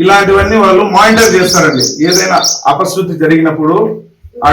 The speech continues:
టైంలో ఇది చేసే ఆ కాల్ అన్ని వినడం వీళ్ళకు అదొక జైల్లాగా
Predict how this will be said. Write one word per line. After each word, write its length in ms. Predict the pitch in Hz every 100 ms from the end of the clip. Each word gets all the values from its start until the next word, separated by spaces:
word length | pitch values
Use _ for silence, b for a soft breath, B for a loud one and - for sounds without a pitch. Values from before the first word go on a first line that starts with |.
| 151
టైంలో 320 | 160 175 180 175 - 165
ఇది 140 | 170 165
చేసే 280 | 165 165 151 139 - - - _ - - - 143
ఆ 20 | 147
కాల్ 200 | 165 185 180
అన్ని 140 | 185 165
వినడం 300 | 165 175 - - - - -
వీళ్ళకు 320 | 170 190 190 220 214
అదొక 240 | 175 180 175 151
జైల్లాగా 440 | 180 208 214 214